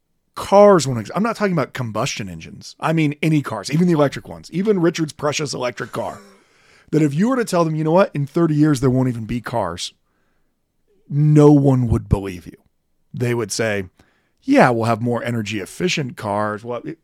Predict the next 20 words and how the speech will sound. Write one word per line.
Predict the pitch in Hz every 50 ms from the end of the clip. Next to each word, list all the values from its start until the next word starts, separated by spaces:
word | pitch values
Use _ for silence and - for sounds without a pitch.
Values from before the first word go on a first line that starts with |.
| _ -
they | - 185
wouldn't | 233 247 208 175
say | - 165 139 127
cars | - - 156 151 139 127
won't | 135 135 123 110
exist, | 98 104 101 95 95 123 160 175 107 104 - - - - - _ _ _ _ _ _ _ _ _ _ _ _ _ _ _ -
right? | - 123 120 123 127 131 _ _ _ _ _ _ _ _ _ _ _ _ _ _ _ _ _ _ _ _ _ _ -
This | 156 170 214 -
is | 311 294
what | 330 359
it | 320
would | 285 226 170
be | 175 185 247
like | 277 175 113 -
to | -
try | 131 - 160 156
to | 147
convince | 143 - 139 139 156 165 -
a | -
Christian | - - - - 175 175 - - - 104 87 82 85 95